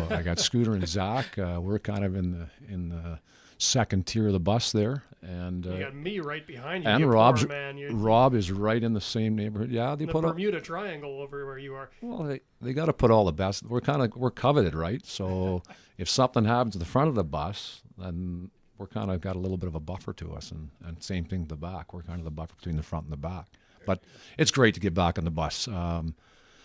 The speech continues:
Speaker 1: there's always a, there's always a, a go, go, go at home, as you guys know from the day-to-day operation, the game day operations, Chris, and whatnot. You get on the bus,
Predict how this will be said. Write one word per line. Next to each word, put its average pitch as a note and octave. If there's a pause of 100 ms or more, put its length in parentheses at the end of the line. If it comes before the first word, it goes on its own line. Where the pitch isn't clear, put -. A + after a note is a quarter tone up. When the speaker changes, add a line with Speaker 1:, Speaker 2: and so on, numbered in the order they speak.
Speaker 1:
there's F2+
always A2+
a, F#2+ (240)
there's G#2+
always G#2
a, F#2
a F2
go, G#2
go, G2
go G2
at E2
home, G#2 (260)
as D2+
you F#2+
guys F2
know F2+
from E2+
the D2+
day-to-day D2+
operation, F2
the E2
game F2
day E2+
operations, E2
Chris, -
and F2
whatnot. F2+ (520)
You -
get F2+
on F2+
the F2
bus, -